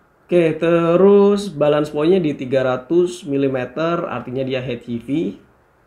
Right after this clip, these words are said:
Head heavy ini lumayan, head heavy-nya terasa juga.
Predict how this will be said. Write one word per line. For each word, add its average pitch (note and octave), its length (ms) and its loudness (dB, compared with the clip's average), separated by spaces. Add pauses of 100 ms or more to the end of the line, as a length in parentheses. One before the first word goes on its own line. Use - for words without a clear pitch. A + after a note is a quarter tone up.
(540)
Head A2 160 -14
heavy A#2+ 240 -6
ini C#3+ 80 -2
lumayan, A#2+ 640 -4
head A#2 160 -18
heavy-nya A#2+ 640 -8 (560)
terasa G#2 320 -10
juga. B2+ 560 -8